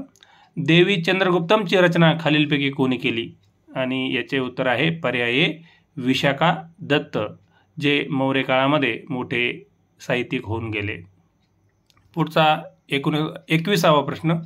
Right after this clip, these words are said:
खालीलपैकी कोणते साधन गुप्त राजा रामगुप्त याच्या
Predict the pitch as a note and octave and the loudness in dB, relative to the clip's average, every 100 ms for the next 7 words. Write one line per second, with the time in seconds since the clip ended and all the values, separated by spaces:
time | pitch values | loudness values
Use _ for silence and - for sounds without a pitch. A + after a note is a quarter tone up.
0 | - - - _ _ - _ - D3+ F3 | -10 -20 -20 _ _ -20 _ 0 4 4
1 | F#3+ G3+ E3 E3+ D#3+ E3 F3+ E3 E3+ E3 | 2 -2 -6 0 2 4 2 2 4 6
2 | E3 C3+ C3 D#3+ E3 F3 D#3+ D#3 D#3+ D#3+ | 6 4 0 -2 2 4 4 4 2 2
3 | - D3 C#3 F3 F3+ D#3+ D#3+ - B2 A2+ | 0 -2 2 2 2 0 -2 -2 -4 -4
4 | C#3+ C#3 D3 C#3+ | -6 -2 0 0